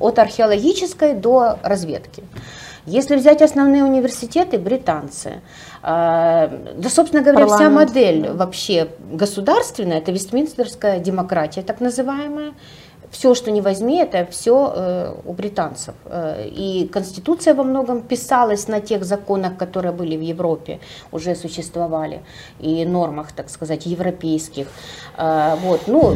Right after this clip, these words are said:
Speaker 1: при этом никто не забывает и не отрицает там и зверство, и насилие, и этот раздел кровавый сорок седьмого года, в
Speaker 2: Мгм.
Speaker 1: котором сами-то британцы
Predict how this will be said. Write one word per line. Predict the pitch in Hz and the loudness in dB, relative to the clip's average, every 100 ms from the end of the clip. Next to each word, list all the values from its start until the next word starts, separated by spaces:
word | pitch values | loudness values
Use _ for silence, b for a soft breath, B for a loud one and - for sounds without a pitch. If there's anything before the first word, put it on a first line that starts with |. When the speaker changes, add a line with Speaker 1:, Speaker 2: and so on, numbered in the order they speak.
| - | 4
Speaker 1:
при | 240 | 6
этом | 247 233 | 6 4
никто | 233 - 233 | 2 2 2
не | 214 214 | 2 2
забывает | 202 196 208 330 349 | 0 2 4 4 2
и | 208 | 0
не | 196 | -2
отрицает | 180 180 185 262 269 214 - | -2 -4 -2 2 2 2 0
там | 160 160 | -2 -2
и | 160 | -2
зверство, | 151 180 294 311 - 254 254 233 | -4 4 6 6 2 2 4 2
и | - 175 175 160 160 | 0 -4 -2 -2 -2
насилие, | 160 160 277 311 294 269 247 226 | -2 -4 2 4 6 6 6 4
и | - 190 170 | 0 0 0
этот | 165 156 | 0 -2
раздел | 170 160 165 311 | -2 -4 6 6
кровавый | 311 254 247 240 233 | 6 0 0 0 0
сорок | 233 220 | -2 -6
седьмого | - 220 226 220 | -6 -2 0 0
года, | 208 214 208 208 | 0 0 2 0
в | |
Speaker 2:
Мгм. | 233 | 0
Speaker 1:
котором | - 208 202 | -2 -2 -2
сами-то | 180 175 180 196 | -2 -2 -4 -2
британцы | 233 226 175 175 - 202 | -2 0 -4 -4 -4 -6